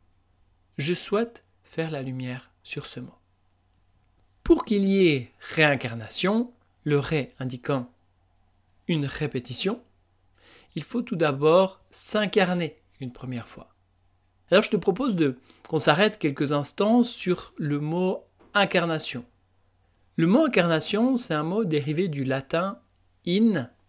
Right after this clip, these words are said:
carnis, qui signifie in à l'intérieur, comme dans, euh, oui, comme dans intérieur, et carnis qui signifie viande, chair.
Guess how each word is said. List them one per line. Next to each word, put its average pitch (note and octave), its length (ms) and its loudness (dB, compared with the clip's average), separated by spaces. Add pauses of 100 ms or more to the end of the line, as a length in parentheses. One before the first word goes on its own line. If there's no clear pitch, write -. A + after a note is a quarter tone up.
(320)
carnis, D3 800 -4 (200)
qui D#3+ 100 -8
signifie D#3 680 -2 (160)
in D3 220 4 (480)
à C#3 80 2
l'intérieur, C3+ 800 0
comme B2 480 -2
dans, A2 420 -10 (1200)
euh, - 40 -20 (140)
oui, C3 340 -8
comme B2+ 200 -4
dans A#2+ 140 -2
intérieur, C3 580 4 (240)
et G#3+ 240 6
carnis F#3 760 4
qui F#3+ 140 -4
signifie F3 680 -2 (160)
viande, D3 420 2 (120)
chair. - 380 -6